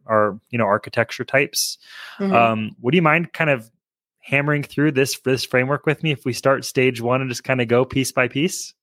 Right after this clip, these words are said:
Speaker 2: Absolutely. So
Speaker 1: Okay.
Speaker 2: for stage one, and, um, as it, I'll say, just, like, relates to multifamily, um, product ideation and development. So, um,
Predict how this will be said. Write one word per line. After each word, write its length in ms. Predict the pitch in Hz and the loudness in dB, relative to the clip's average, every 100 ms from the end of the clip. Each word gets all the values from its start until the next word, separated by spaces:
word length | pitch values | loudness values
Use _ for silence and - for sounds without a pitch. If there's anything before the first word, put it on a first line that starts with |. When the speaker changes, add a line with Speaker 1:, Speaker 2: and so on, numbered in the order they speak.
| _ _ _ - | _ _ _ 0
Speaker 2:
Absolutely. 800 | 165 156 - 165 165 170 165 165 - - - | 2 2 2 2 4 2 0 -4 -16 -16 -2
So 420 | - 226 226 214 | 2 4 6 4
Speaker 1:
Okay. 100 | - | 0
Speaker 2:
for 200 | - 247 | -2 0
stage 380 | 247 302 311 285 | 2 2 0 -2
one, 340 | 214 196 196 196 | -2 0 0 0
and, 240 | 185 165 - - | -4 -8 -12 -6
um, 300 | 185 170 165 | -4 -2 -4
as 280 | - 185 185 | -2 -2 -2
it, 480 | 185 170 160 - _ _ _ _ _ _ _ - - | -2 -2 -4 -10 _ _ _ _ _ _ _ -18 -6
I'll 140 | 202 202 | -2 0
say, 180 | 208 190 | 0 0
just, 200 | 190 220 | 0 0
like, 160 | 175 | 0
relates 640 | 196 180 170 156 147 - | 2 2 2 0 0 -2
to 80 | - | -2
multifamily, 1200 | 175 160 170 185 175 175 185 185 196 202 208 220 - - - - | -4 -4 -4 -4 -4 -4 -6 -4 -2 -2 -4 -8 -20 -20 -10 0
um, 680 | 196 175 165 90 71 208 - _ _ _ _ - - | 4 4 2 -2 -2 -12 -18 _ _ _ _ -20 -20
product 540 | - 220 214 233 240 - | -4 0 2 2 0 -2
ideation 560 | 185 185 175 180 175 | -2 -4 -6 -8 -8
and 100 | 165 | -6
development. 580 | 165 156 - - - - | -4 -2 -2 -4 -8 -4
So, 500 | - 190 175 165 - _ - | 0 2 0 -2 -6 _ -4
um, 600 | 180 160 147 151 165 | -2 0 -2 -6 -8